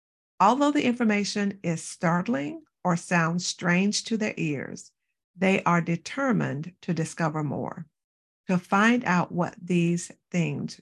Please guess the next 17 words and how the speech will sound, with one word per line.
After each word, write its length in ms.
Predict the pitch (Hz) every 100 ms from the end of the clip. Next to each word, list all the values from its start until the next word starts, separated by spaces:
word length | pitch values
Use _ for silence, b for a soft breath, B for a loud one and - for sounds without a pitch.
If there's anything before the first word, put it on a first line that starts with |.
| _
truly 360 | - 185 165 156
mean. 480 | 151 - - 156 - _ _ _ _ _ _ _ _ _
If 220 | 190 180
you 260 | 190 214 285
are 200 | - 185
the 160 | 170 170
least 540 | 180 233 302 302 -
bit 260 | 180 - -
curious 500 | - 208 147 123 170
about 320 | 165 165 143
this 200 | 180 180
thing 340 | - 165 160
called 260 | 170 165 160
the 80 | 170
gender 280 | 170 165 165
pay 200 | 175 165
gap, 320 | 185 196